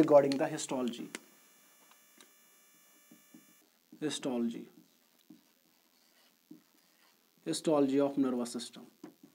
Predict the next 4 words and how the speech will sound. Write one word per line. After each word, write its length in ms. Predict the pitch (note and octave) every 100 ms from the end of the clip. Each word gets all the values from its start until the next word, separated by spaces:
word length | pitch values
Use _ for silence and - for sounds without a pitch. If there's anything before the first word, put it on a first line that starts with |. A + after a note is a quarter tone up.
| _ _ _ _ _ _ _ _ - _ _ - - - _ -
histology 380 | C#3+ C#3 C3+ C3
of 80 |
nervous 240 | C3+ B2 A#2
system। 280 | - A#2